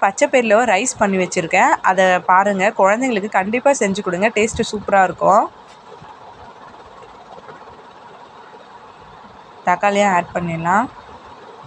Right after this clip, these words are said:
ப்ரெக்னன்சிக்கு ட்ரை பண்றவங்கலாம் பச்சை பயிரை நிறைய எடுத்துங்க, ஏன்னா அது வந்து ஃபோலிக் ஆசிட். ப்ரெக்னென்ட்டா இருக்கவங்களும் பச்சை பயிரை எடுத்துக்கங்க, ரொம்ப ரொம்ப நல்லது. இப்ப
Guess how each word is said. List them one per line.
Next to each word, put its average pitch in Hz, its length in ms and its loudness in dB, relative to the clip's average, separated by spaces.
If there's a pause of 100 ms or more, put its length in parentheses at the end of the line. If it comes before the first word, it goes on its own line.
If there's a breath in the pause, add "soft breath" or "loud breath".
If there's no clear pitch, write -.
(1000 loud breath)
ப்ரெக்னன்சிக்கு 254 640 0
ட்ரை 196 120 0 (120)
பண்றவங்கலாம் 196 720 2 (160)
பச்சை 214 300 0
பயிரை 214 240 2 (100)
நிறைய 202 320 2
எடுத்துங்க, 190 320 -4 (120)
ஏன்னா 202 180 2
அது 196 120 -2
வந்து 190 220 -2
ஃபோலிக் 220 400 0
ஆசிட். 214 340 -2 (320 loud breath)
ப்ரெக்னென்ட்டா 240 600 2
இருக்கவங்களும் 220 520 0
பச்சை 202 320 -2
பயிரை 196 240 4 (140)
எடுத்துக்கங்க, 185 500 -2 (120)
ரொம்ப 202 180 -2 (100)
ரொம்ப 254 160 2 (120)
நல்லது. 175 420 0 (500 loud breath)
இப்ப 196 180 0